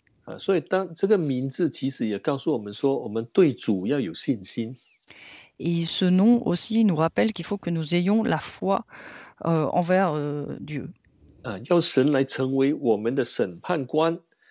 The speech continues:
Speaker 1: 那我们应该要有但以理的这一种，呃，品性。
Speaker 2: Il faut avoir, euh,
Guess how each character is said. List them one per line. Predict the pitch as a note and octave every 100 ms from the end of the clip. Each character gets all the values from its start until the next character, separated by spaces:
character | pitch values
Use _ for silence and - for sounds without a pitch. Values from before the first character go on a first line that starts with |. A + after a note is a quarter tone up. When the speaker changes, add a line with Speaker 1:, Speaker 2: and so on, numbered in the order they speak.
| _ -
Speaker 1:
那 | D3+ -
我 | B2
们 | A2 B2
应 | D3
该 | C#3+ C#3
要 | C#3 D3+ B2+
有 | G#2 G2 - _ _ _
但 | F3+ D3+
以 | D3+ D3+
理 | B2
的 | F#2+ A#2
这 | - D3+
一 | C#3+
种， | - G2+ - _ _ _ -
呃， | G2 F#2+
品 | - G2+ G2+
性。 | - E3+ B2 _ _ _ _ - - - -
Speaker 2:
Il | D3+
faut | - G3+ -
avoir, | E3+ E3+ F#3 G3+ G#3 - - - - -
euh, | D#3+ D3+ D3+ C#3+ C#3+ C3+